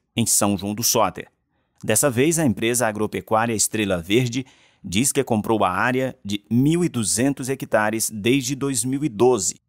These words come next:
e exige que os moradores que estejam dentro dessa área saiam do local.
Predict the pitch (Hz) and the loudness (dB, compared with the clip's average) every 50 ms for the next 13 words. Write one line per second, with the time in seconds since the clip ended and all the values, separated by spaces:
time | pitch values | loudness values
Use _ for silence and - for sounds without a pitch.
0 | _ _ _ _ _ - 185 202 165 104 104 113 123 135 139 - 135 131 120 143 | _ _ _ _ _ -4 -2 0 0 2 2 0 0 -2 -2 -4 -4 -2 -2 0
1 | 151 170 160 - 107 107 113 127 120 - - 113 101 - - - 107 107 110 110 | 0 2 0 0 0 0 0 0 0 -2 -4 -4 -4 -4 -4 -2 -2 -2 -2 0
2 | 117 110 101 90 92 113 135 147 147 147 143 117 127 131 - - 139 113 104 104 | 0 -2 -2 0 0 0 0 0 0 -2 -2 -2 0 0 2 2 2 2 2 0
3 | 107 107 113 117 - - - 107 98 98 95 98 98 104 110 123 - - 101 90 | 0 -2 -2 -2 -2 -2 0 0 0 -2 -2 -2 0 0 0 0 0 0 -2 -2
4 | 85 80 | -2 -4